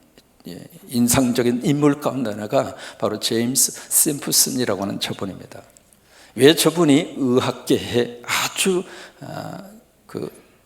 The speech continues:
거목이냐면, 마취제를 만든 분입니다. 천팔백오십삼 년에 빅토리아 여왕이 왕자를 출산할 때 너무 고통 속에서 사경을 헤맸을 때 바로 저 심프슨 저분이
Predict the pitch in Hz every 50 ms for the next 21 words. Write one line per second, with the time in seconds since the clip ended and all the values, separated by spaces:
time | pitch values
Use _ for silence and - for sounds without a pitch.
0 | _ _ _ _ _ _ - - - 120 120 117 113 113 110 104 98 98 113 139
1 | 131 98 90 - - - - - - - - 120 123 - - - - - - 143
2 | 165 170 - - - 104 - 131 113 - 113 - - 92 90 101 - 135 120 -
3 | - - - - - 123 - - - _ _ _ _ _ _ _ _ _ _ _
4 | - - - - - - - - - - 160 165 165 - 170 170 165 160 147 143
5 | 135 - 143 - - - 139 143 120 120 117 101 95 107 143 - - - - -
6 | - 135 117 117 117 110 107 104 92 90 104 98 101 113 131 139 120 - - -
7 | - - - 82 87 98 107 117 117 139 113 - - - - - 98 - - -
8 | - - - - - - 101 120 - - - - - - - - - - - -
9 | - - - - - - - - - - - - - - - 240 208 233 - 156
10 | 156 - - 170 165 180 170 - - - - 151 139 - - - 165 160 - -
11 | 165 156 - 165 139 127 113 104 - - - - - - _ _ - 135 120 123
12 | 117 - - 127 123 - - 123 123 - - - 143 143 139 139 143 117 - -
13 | - 170 160 - - - 165 143 143 135 - - 110 - 110 98 92 95 110 196